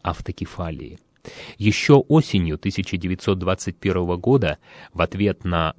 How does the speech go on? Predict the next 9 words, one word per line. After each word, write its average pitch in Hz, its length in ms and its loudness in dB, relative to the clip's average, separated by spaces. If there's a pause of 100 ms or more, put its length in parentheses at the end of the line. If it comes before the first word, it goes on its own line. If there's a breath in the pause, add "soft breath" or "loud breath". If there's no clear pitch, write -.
просьбу 85 680 2 (240)
о 76 240 0
польской 78 800 -2
церковной 80 540 -6
независимости 82 1000 -4 (560 loud breath)
святейший - 540 -2
патриарх 120 460 0
Тихон 127 300 -4
подчеркивал, 104 920 -2